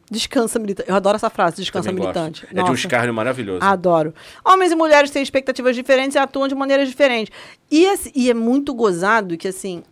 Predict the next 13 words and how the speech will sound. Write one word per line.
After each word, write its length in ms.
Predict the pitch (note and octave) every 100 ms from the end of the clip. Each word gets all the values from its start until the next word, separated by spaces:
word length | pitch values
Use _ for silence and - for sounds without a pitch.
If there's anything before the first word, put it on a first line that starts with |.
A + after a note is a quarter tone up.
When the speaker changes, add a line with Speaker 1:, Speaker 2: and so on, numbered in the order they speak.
| -
Speaker 1:
é, 640 | E3+ E3 D#3 D3 C#3+ C#3 - _ _ _ _ -
a 100 | F#3
gente 260 | G#3+ G#3+
observa 600 | A#3+ G#3 - A3+ B3 G3+
que 120 | G3 A3+
as 220 | - -
pessoas, 260 | A#3+ -
ah, 60 | D#4+
não, 220 | G#4 -
não, 180 | B4+ A4
não. 80 | F4+ - _ _ -
É, 200 | C4+ D#4
amor. 360 | B3+ F3 C#3